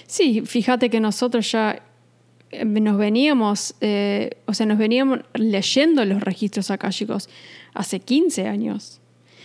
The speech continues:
Y yo realmente empecé a escuchar de los registros akáshicos en Estados Unidos hace unos años.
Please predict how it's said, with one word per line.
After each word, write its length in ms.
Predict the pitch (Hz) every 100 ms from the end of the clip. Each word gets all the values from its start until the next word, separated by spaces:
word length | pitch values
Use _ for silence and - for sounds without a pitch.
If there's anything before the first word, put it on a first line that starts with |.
| - - -
Y 60 | 202
yo 440 | - 285 349 - -
realmente 440 | 226 226 262 302
empecé 320 | 294 233 254
a 20 |
escuchar 500 | 226 - 214 214 294
de 80 | 294
los 140 | 220 208
registros 460 | 202 233 226 208
akáshicos 500 | 202 214 208 226 208
en 80 | 208
Estados 340 | 196 - 208
Unidos 220 | 214 262 285
hace 220 | 240 196
unos 280 | 196 196 226
años. 460 | 247 214 190 -